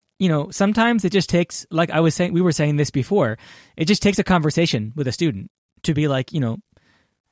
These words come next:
"Okay, we have a fifty-minute class, and you've just spent twenty minutes watching YouTube. Um, are,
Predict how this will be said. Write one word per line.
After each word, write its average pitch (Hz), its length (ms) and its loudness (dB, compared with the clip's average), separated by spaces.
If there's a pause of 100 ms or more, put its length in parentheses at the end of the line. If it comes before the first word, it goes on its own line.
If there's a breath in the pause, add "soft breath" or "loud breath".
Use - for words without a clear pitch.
(260)
"Okay, 143 340 0
we 160 120 2
have 170 120 4
a 170 60 4
fifty-minute 175 500 2
class, 135 460 -2
and 143 160 -2
you've 156 120 0
just 185 160 2
spent 160 260 -2
twenty 170 260 0
minutes 151 420 -4 (480 soft breath)
watching 123 360 -4
YouTube. 233 320 -2 (480)
Um, 131 480 -2 (400)
are, 147 100 0